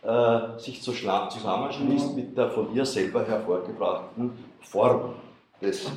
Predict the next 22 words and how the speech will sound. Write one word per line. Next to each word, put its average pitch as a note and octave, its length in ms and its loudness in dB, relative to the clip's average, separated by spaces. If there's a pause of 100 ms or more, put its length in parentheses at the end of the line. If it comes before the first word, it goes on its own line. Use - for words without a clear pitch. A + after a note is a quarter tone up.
(240)
Erkennens. - 800 -2 (1500)
Also G#2+ 240 -6
der A2+ 100 -2
intelligiblen A#2 840 4 (280)
Form. A2 340 -2 (1200)
Also, - 680 10 (140)
äh, B2 400 0
zusammenfassend E3+ 1040 0
gesagt C#3 500 0
können E3 320 -6
wir, D3+ 400 2 (400)
äh, G#2+ 60 0
sehen, E3+ 500 -2
dass, - 560 -2
äh, B2 320 2 (400)
mit B2 200 -10
Blick E3 180 -10
auf C3 180 -2
die B2+ 60 -10
Seelenlehre D#3 680 0
des D3 140 -8
Aristoteles C#3 720 -2